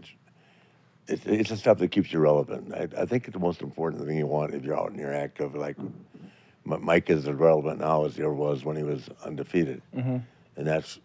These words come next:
Speaker 1: I can think that's what we all strive for in life.
Speaker 2: Mm-hmm.
Speaker 1: So things like this and YouTube and where you can pull up a,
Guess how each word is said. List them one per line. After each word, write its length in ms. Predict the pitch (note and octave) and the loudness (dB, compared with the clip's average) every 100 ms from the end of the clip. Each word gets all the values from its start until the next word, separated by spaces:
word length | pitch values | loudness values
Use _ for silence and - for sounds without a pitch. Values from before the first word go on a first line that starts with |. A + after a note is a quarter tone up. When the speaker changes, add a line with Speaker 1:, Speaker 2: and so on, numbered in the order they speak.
| - | -8
Speaker 1:
I 120 | D2+ | -6
can 100 | C#2 | -4
think 140 | E2 D#2 | -4 -4
that's 160 | - | -4
what 100 | - | -4
we 60 | D2 | -2
all 160 | C#2+ | -2
strive 380 | C#2+ - D2+ C#2+ | -2 -4 -4 -6
for 220 | - D2+ | -8 -8
in 40 | C#2+ | -6
life. 240 | C#2+ D2 - _ - | -6 -8 -12 _ -14
Speaker 2:
Mm-hmm. 200 | A2+ A2+ A2+ - | -10 -10 -10 -8
Speaker 1:
So 160 | D#2 | -6
things 320 | D2+ F#2+ G2 | 0 4 4
like 240 | E2+ E2 - | 4 0 4
this 340 | E2+ D#2+ - | 4 4 0
and 140 | D#2 D2 | -2 0
YouTube 560 | D2+ D2 F2 E2 D#2 | 0 0 2 2 2
and 200 | D2+ C#2 - _ _ _ _ _ _ | -2 -6 -10 _ _ _ _ _ _
where 120 | E2+ | 0
you 60 | D#2+ | 2
can 140 | D#2+ C#2+ | 0 -6
pull 220 | E2+ E2 | 0 0
up 120 | |
a, 60 | D#2 | 2